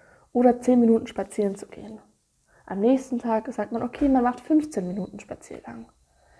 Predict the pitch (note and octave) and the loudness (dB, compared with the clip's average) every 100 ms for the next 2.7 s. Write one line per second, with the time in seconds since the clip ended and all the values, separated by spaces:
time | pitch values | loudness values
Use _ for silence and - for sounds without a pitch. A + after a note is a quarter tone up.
0 | _ _ _ _ _ A3+ G#3+ G#3 C4+ E4+ | _ _ _ _ _ -2 -2 2 4 6
1 | E4 - - - _ - A#3+ A3 A3 A3+ | 4 2 -10 -20 _ 0 4 4 4 2
2 | A#3+ - - - - - | -2 -8 -12 -12 -16 -20